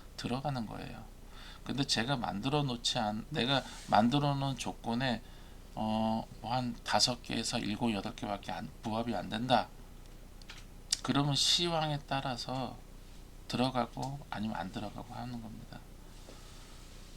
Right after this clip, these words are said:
그리고 제가 여러분한테 또 얘기 드린 건 뭐냐면 제가 오늘 종목 세 개를 골랐어요.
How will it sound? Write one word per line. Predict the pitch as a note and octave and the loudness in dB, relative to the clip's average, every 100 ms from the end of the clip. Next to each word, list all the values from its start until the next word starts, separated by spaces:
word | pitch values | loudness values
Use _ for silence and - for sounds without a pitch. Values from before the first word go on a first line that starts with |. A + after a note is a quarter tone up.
| - - - - - - - - - - - - - - - - | -14 -14 -14 -14 -14 -16 -16 -16 -16 -16 -16 -16 -16 -16 -16 -6
그리고 | - B2 C3+ D#3 D3+ | 2 4 4 2 0
제가 | A#2+ A#2+ A#2 | 0 2 2
여러분한테 | G2 G#2+ A2+ A2 G#2+ - | 0 -2 -2 -2 -2 -8
또 | - A#2+ | -4 -2
얘기 | G#2 G#2+ | -2 -6
드린 | G2 - A#2 | -8 -8 -4
건 | A#2 G#2 | -4 -4
뭐냐면 | G2+ A2 G#2+ C3+ A2+ - - - - - - - - - - | -4 -6 -4 -4 -4 -10 -14 -16 -16 -16 -16 -16 -16 -12 0
제가 | C3+ D3 D3+ | 4 6 6
오늘 | C3+ C#3 | 4 2
종목 | - A#2+ C3 C3 | 0 0 0 2
세 | - E3 | 2 2
개를 | E3+ E3 D3 | 0 -4 -4
골랐어요. | G2+ G2+ G2+ - - G#2+ | -4 -4 0 -2 -2 -6